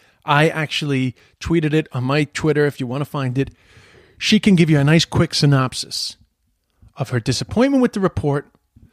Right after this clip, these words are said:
but her hope that, uh, her disappointment could be, uh, could be, could be rectified by action by the state. And again, I, I recommend that you all dig into it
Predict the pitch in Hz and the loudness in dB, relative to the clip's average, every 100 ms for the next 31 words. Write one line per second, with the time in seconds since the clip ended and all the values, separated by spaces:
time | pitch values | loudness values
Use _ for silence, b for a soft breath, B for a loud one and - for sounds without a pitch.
0 | b b _ 143 123 147 113 170 180 - | b b _ -4 2 2 2 -2 -2 -6
1 | 135 131 _ _ _ - 147 123 - 123 | -6 -6 _ _ _ -6 -4 -4 -6 -4
2 | 135 135 - 151 156 131 139 131 147 151 | -4 -4 -4 -2 -2 -2 -4 -6 -8 -18
3 | - 151 127 131 117 - B B B - | -12 -10 -6 -6 -6 -12 B B B -8
4 | 151 123 117 180 - - 104 95 98 - | -6 -2 0 0 0 -4 -4 -8 -10 -16
5 | _ _ _ _ _ 127 110 104 101 - | _ _ _ _ _ 0 0 -2 -8 -14
6 | - 135 131 - 139 127 151 _ _ - | -6 -2 -2 -4 -6 -6 -12 _ _ -20
7 | _ 165 123 113 113 - 117 95 _ - | _ -8 -4 -4 -4 -6 -6 -8 _ -8
8 | 131 131 143 143 156 135 - 139 123 135 | -6 -2 0 0 -2 -4 -2 0 0 -2
9 | - 139 135 135 135 127 139 135 127 127 | -2 -2 0 0 -2 -4 -2 -2 0 -4
10 | - b b b b b b b b _ | -6 b b b b b b b b _
11 | _ _ _ - 180 160 160 - 123 | _ _ _ 0 2 4 2 2 0